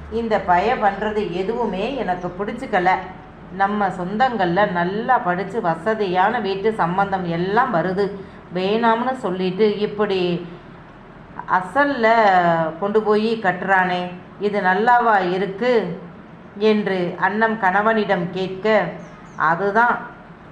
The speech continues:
கலப்பே இல்லாம ஒரிஜினல் உங்க ஆளுகன்னு அக்காவை கொண்டு போய் கட்டினீங்களே, அவ வாழ்ற வாழ்க்கையை தான் இந்த ஒன்பது வருஷமா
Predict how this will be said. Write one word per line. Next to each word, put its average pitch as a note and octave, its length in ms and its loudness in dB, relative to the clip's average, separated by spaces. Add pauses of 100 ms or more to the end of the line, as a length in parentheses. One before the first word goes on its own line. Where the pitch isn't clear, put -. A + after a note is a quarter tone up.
(180)
கலப்பே G#3 540 4 (100)
இல்லாம G3 460 2 (400)
ஒரிஜினல் A3+ 520 0
உங்க G3+ 300 -2 (360)
ஆளுகன்னு G#3+ 520 2 (280)
அக்காவை G#3+ 440 2
கொண்டு G3+ 260 2
போய் G#3 300 2
கட்டினீங்களே, F#3 800 -2 (380)
அவ E3+ 220 2
வாழ்ற G#3+ 540 0
வாழ்க்கையை G3 580 2
தான் A3+ 260 2
இந்த G3 260 -2
ஒன்பது G#3 500 2
வருஷமா A#3+ 300 0